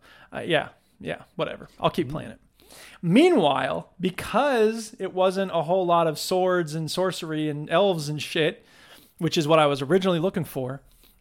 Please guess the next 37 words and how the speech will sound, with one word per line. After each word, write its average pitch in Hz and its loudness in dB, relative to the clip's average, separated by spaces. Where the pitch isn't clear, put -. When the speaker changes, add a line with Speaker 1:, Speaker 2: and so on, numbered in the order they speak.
Speaker 1:
uh, 170 2
I 190 6
did 196 8
a 190 4
search 190 0
on 160 0
Steam, 160 0
R 165 0
P 165 0
Gs, 160 0
best-selling, 156 0
best-rated, 156 -6
whatever, 156 0
and 156 -4
Spiderweb 202 4
came 147 -2
up. - -4
And 180 -6
I 185 -2
thought, 180 2
okay, 190 2
you 196 -2
know, 180 4
Spiderweb 208 6
Speaker 2:
Spiderweb. 156 -2
Speaker 1:
Games 160 2
has 156 4
made 165 4
a 147 4
lot 156 6
of 151 4
R 143 4
P 143 -2
Gs 139 0
over 135 0
the 147 -6
years. 113 -10